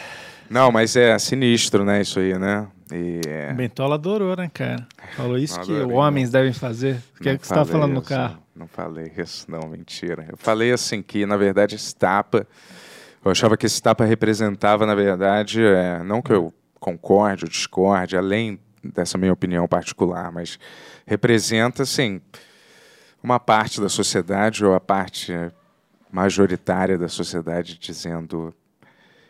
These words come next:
Speaker 1: que não, no mundo contemporâneo, certas coisas j-, não são mais
Speaker 2: Chegaram ao fim.
Speaker 1: permitidas. É.
Speaker 2: E a
Speaker 1: Foi
Speaker 2: gente
Speaker 1: o que eu
Speaker 2: fala
Speaker 1: senti,
Speaker 2: mais.
Speaker 1: que era um recado, assim, mais amplo, né?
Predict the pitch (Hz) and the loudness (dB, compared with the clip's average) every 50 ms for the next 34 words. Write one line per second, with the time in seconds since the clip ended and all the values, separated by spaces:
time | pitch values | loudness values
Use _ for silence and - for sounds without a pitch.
0 | _ _ _ _ - 123 98 85 87 92 _ _ _ _ - - - - _ _ | _ _ _ _ -8 -6 -6 -6 -8 -10 _ _ _ _ -20 -20 -20 -20 _ _
1 | _ - 90 82 _ _ _ _ _ _ _ _ _ _ _ - 98 101 101 107 | _ -12 -12 -12 _ _ _ _ _ _ _ _ _ _ _ -12 -8 -6 -4 -4
2 | 110 107 104 101 98 98 98 95 - - 95 90 - 98 92 87 98 98 87 85 | -4 -4 -4 -2 -2 -2 -2 -4 -4 -6 -6 -4 -2 -2 -2 0 2 2 2 2
3 | 85 85 85 90 92 95 95 98 104 107 - _ _ _ _ _ _ _ - - | 0 -2 -4 -6 -6 -6 -8 -8 -8 -10 -14 _ _ _ _ _ _ _ -10 -4
4 | - 87 85 - 87 82 - - - - 87 85 85 85 92 95 92 - - - | -4 -4 -4 -4 -8 -10 -10 -10 -6 -4 -4 -4 -4 -6 -8 -8 -8 -10 -12 -14
5 | - - - _ _ - - 92 - - - _ - - 87 82 85 85 - - | -14 -16 -18 _ _ -20 -18 -16 -16 -18 -20 _ -18 -16 -14 -14 -14 -16 -18 -16
6 | - - - 90 - 127 127 127 127 127 123 - 87 95 139 131 123 117 104 95 | -12 -6 -6 -4 0 0 2 2 2 2 2 0 0 0 0 0 0 0 -2 -6
7 | 85 82 92 120 165 139 82 87 - _ _ _ _ _ _ _ - - - - | -8 -10 -12 -10 -10 -10 -10 -12 -14 _ _ _ _ _ _ _ -20 -20 -20 -20
8 | - - 123 120 117 117 123 104 104 107 - 120 117 104 147 131 131 127 120 117 | -12 -6 -2 -2 0 2 2 4 4 4 4 4 4 6 6 4 2 2 0 0
9 | 117 147 123 - 107 98 98 95 95 107 123 - - - 107 95 92 98 107 110 | 0 0 0 0 -2 -4 -4 -4 -4 -4 -4 -4 -2 -2 -2 0 0 -2 -4 -6
10 | 113 113 101 - - 113 101 92 87 90 90 87 _ _ _ _ _ _ - - | -6 -8 -8 -8 -8 -6 -6 -6 -6 -8 -10 -12 _ _ _ _ _ _ -20 -20
11 | - - - - - _ _ _ - 92 98 110 123 120 113 113 120 113 117 123 | -20 -20 -20 -20 -20 _ _ _ -6 -2 0 0 0 0 -2 -4 -4 -4 -4 -6
12 | 127 127 - 98 95 95 98 104 117 123 | -8 -8 -8 -8 -6 -4 -4 -4 -6 -6